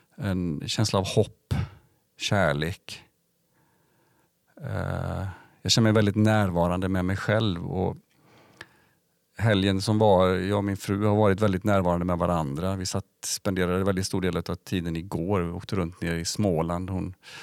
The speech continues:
handlade möbler och vi hade fantastiska samtal, eh, om allt möjligt. Högt och lågt, djupt och brett. Eh, var en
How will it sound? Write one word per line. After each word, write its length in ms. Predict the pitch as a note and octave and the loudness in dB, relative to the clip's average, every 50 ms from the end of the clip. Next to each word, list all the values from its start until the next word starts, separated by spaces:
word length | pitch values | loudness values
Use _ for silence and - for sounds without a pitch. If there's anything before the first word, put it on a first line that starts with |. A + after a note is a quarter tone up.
| - - - _ | -18 -20 -20 _
handlade 300 | - G#2 F#2+ F2+ F2+ F#2 | -2 0 0 2 2 2
möbler 560 | F#2+ G2 F#2+ F#2 F2+ E2 E2 E2 F2+ F2+ F#2+ | 2 2 2 2 2 2 0 0 -2 -4 -4
och 100 | G2+ F2+ | -2 -2
vi 60 | F2+ | -4
hade 200 | F#2+ F#2 F#2 F#2 - | -4 -4 -6 -8 -10
fantastiska 920 | - - - G#2 F#2+ - _ - - C3+ A#2 - - - A2 - - G#2+ - | -12 -8 -6 -6 -6 -6 _ -4 -2 -2 -2 -2 -6 -6 -8 -6 -4 -4 -4
samtal, 840 | - - A2 G#2 F#2 F2 _ - - E2 F2 F2 F2+ F#2 F#2 F2+ F2+ | -2 -2 -2 -2 -2 -4 _ -8 -4 -2 0 2 2 0 0 -4 -6
eh, 540 | F2+ - - F2+ F2+ E2+ D#2+ - - G2 - _ _ _ _ - - - - - - - - _ | -8 -10 -12 -10 -10 -8 -8 -8 -10 -10 -12 _ _ _ _ -20 -20 -20 -20 -20 -20 -20 -14 _
om 120 | - G2+ - | -6 -4 0
allt 340 | - G#2+ G2+ F2+ F2 - - | 2 2 2 2 -2 -2 -2
möjligt. 540 | G#2+ G2 G2 G2 E2+ - G#2+ _ _ - - - - - D3 C#3+ C#3 C3 - | 0 0 2 0 0 -4 -6 _ _ -20 -18 -18 -16 -16 -14 -14 -14 -12 -12
Högt 540 | F2+ F2 G#2+ - - _ _ _ _ - - | -6 -6 -6 -6 -6 _ _ _ _ -16 -8
och 100 | - A2+ | -4 0
lågt, 560 | A2 G2+ F#2+ F2+ F2 E2+ - - - - - - | 2 4 2 2 0 -2 -8 -6 -6 -6 -4 -2
djupt 400 | G2 F#2+ F2+ _ - - - G#2 | -4 -4 -4 _ -16 -8 -6 -4
och 60 | F#2+ | -2
brett. 500 | F2+ E2+ E2 - _ _ - - - - _ _ _ _ _ _ _ _ _ _ _ _ _ _ _ _ _ _ _ _ _ _ _ _ _ _ - - | -2 -2 -4 -6 _ _ -16 -16 -16 -20 _ _ _ _ _ _ _ _ _ _ _ _ _ _ _ _ _ _ _ _ _ _ _ _ _ _ -14 -12
Eh, 420 | - - - - - F2+ F#2 F#2+ | -10 -8 -8 -8 -8 -8 -8 -8
var 360 | - - G#2+ G2+ G2 G2 F#2 | -6 -2 0 2 2 2 0
en 420 | F#2 F#2+ G#2 G2 - G2 F#2+ G2 | -2 -4 -6 -8 -8 -10 -10 -10